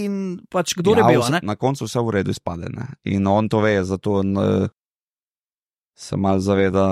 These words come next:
Speaker 2: eh, mogoče, da pa tudi mi kaj vemo o rokometu.
Speaker 1: <laughs>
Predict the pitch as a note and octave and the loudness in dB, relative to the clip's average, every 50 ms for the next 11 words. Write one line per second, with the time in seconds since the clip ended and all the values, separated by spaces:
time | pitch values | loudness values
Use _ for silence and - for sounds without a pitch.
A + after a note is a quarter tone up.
0 | F2+ F2+ - _ - G2 F#2+ F#2+ F#2 F#2 F#2 F#2 F#2 F#2+ F#2 - - _ _ _ | 0 -2 -4 _ -6 -4 -4 -2 -2 -2 -2 -4 -4 -4 -6 -8 -10 _ _ _
1 | _ _ _ - G2 F#2+ G2 G2 G2 F#2+ F#2 F#2+ G2 G2 G2 - - G2+ F#2+ F#2 | _ _ _ -6 -4 -2 -2 -2 -2 -2 -4 -2 -4 -4 -6 -6 -6 -6 -6 -4
2 | F#2 F#2+ F#2+ F#2+ - - G2+ F#2+ - - G2 F#2+ - G#2 G#2 G2+ G2 F#2+ - - | -4 -4 -6 -6 -8 -10 -12 -12 -10 -12 -14 -10 -6 -4 -2 -2 -2 -4 -6 -6
3 | - F#2 F#2+ F#2 F#2 F2 F2 E2+ E2 D#2+ - - - G#3+ G3 - - F#3+ - - | -6 -6 -4 -6 -8 -8 -10 -10 -2 0 0 0 0 -2 -4 -2 -2 -2 -2 -4
4 | - D3 - | -6 -6 -6